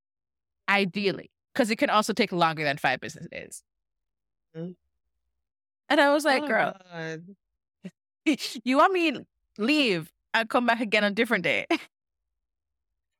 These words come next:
Speaker 1: Tell me to cancel everything after I'm already here."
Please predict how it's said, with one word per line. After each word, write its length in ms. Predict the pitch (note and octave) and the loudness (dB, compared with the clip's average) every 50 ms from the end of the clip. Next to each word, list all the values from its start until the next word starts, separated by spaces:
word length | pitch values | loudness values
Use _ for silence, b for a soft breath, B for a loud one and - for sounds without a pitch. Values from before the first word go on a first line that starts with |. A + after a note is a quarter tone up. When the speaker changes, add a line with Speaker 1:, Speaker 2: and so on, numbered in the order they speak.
| _ _ _ _ _ D4 | _ _ _ _ _ 0
Speaker 1:
Tell 120 | - G4+ G4 | 2 2 4
me 100 | G4+ G4+ | 4 2
to 80 | - | 0
cancel 360 | E4+ - - G4+ E4+ - F4+ D4 | -2 0 0 0 0 0 0 0
everything 340 | D4+ D4 D4 E4 C4+ C#4+ | 0 2 2 2 2 4
after 200 | A3+ A#3 B3 A#3+ B3 | 4 4 2 2 2
I'm 20 | - B3+ | 2 4
already 300 | B3+ B3+ B3 B3 B3 C4 | 4 4 4 4 4 2
here." 360 | D#4+ C#4 B3 G#3 D3 B2 - | 4 4 4 2 0 -2 -6